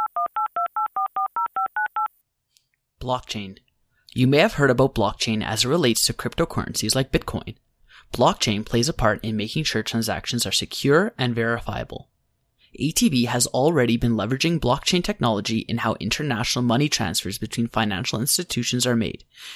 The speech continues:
and they are also building systems for maintaining identity records with that same technology. A T B is also tackling a very local topic,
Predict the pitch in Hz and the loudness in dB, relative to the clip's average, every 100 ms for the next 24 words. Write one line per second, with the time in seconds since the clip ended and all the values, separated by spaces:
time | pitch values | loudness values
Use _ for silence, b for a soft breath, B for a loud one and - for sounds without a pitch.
0 | B 135 135 123 - - 147 196 131 120 | B 4 6 6 4 4 4 6 4 4
1 | 117 110 113 - 113 - 117 - 107 110 | 2 2 0 0 0 0 0 0 0 0
2 | 160 127 127 117 117 127 - 131 - 71 | 2 0 2 0 2 0 0 -4 -6 -6
3 | - 110 110 90 - - 123 123 131 - | -4 -6 -4 -4 0 4 4 2 0 -2
4 | 80 65 - - _ B B B B B | -4 -4 -8 -12 _ B B B B B
5 | 127 156 247 156 123 113 110 117 180 - | 2 6 6 6 6 6 4 4 2 2
6 | 110 - 113 117 107 113 127 131 170 - | -2 0 0 0 2 2 4 2 2 -2
7 | - - - - | -2 -2 -4 -8